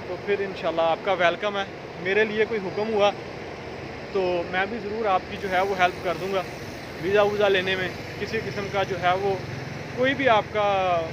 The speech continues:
काम हुआ तो मैं इंशाल्लाह आपकी ज़रूर help करूँगा। मैं कोई एजेंट वगैरह नहीं हूँ,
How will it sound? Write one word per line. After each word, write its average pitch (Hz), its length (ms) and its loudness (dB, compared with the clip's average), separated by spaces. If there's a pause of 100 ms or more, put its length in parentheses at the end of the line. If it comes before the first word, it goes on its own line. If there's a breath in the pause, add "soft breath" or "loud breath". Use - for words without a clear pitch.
(1200)
काम 208 300 4
हुआ 220 220 4
तो 233 100 -4
मैं 214 200 2
इंशाल्लाह 190 600 -2
आपकी 185 260 0
ज़रूर 196 220 0
help 170 260 2
करूँगा। 156 260 -4
मैं 190 160 -2
कोई 247 140 -4
एजेंट 214 240 0
वगैरह 233 300 2
नहीं 233 180 0
हूँ, 269 100 -2